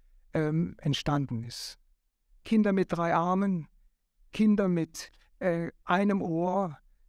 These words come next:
Kinder mit mehr als zwei Augen. Das gab's. Das hab ich nicht gelesen, sondern das hab ich gesehen.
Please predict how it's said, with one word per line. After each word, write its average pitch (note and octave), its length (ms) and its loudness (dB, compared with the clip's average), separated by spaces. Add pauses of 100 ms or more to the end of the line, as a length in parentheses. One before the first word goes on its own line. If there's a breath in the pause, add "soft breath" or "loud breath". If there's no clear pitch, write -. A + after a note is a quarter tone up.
Kinder G3 360 2
mit E3 440 -4
mehr F#3+ 440 2
als - 280 -4
zwei E3 340 -2
Augen. E3 480 -2 (800)
Das - 240 -2
gab's. - 540 -2
Das - 320 -2
hab - 180 -4
ich A3 340 -6 (220)
nicht G3 340 -2
gelesen, G3+ 800 0 (300)
sondern E3+ 280 -2
das E3 180 -4
hab E3+ 120 -4
ich - 220 -12 (400)
gesehen. D#3 640 -2